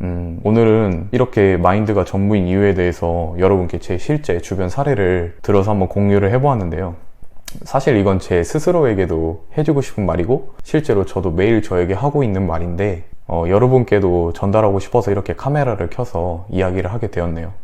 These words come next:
어, 여러분, 여러분이 어떠한 환경과 어려움 속에 있더라도 한계는 여러분 스스로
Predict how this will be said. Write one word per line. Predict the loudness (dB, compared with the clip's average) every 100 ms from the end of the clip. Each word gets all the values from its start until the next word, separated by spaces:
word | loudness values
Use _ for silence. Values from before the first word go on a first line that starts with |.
| -8
어, | -6 -2 4
여러분, | 4 4 -2 -8 -8 -8 -6 -8 -8 -6 -6 -2
여러분이 | 2 2 2 0 -2 -4 -6 -2
어떠한 | -2 2 2 2
환경과 | 2 0 0 0 2 2 0 -4 -12 -14 -16 0
어려움 | 2 4 2
속에 | 0 -4 -4
있더라도 | -2 0 0 0 -2 -4 -8
한계는 | -4 -2 0 0 0 0 -4 -6 -6 0
여러분 | 2 2 0
스스로 | -4 0 0 0 -2